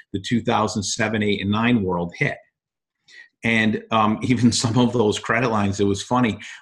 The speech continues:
I had one with a, a major money center bank that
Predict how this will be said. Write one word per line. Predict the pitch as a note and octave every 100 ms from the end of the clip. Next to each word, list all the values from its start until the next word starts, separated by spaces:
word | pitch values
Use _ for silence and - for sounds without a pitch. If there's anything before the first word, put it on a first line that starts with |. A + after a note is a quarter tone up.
| -
I | A#2
had | B2 - A2
one | A2+ C3 A2+
with | G#2
a, | G2+ -
a | G#2
major | A2 A#2+ B2 A2+
money | A2 G#2+ G2+
center | - G2+ G2
bank | G#2+ G#2 G2+ F#2+
that | F#2 F2+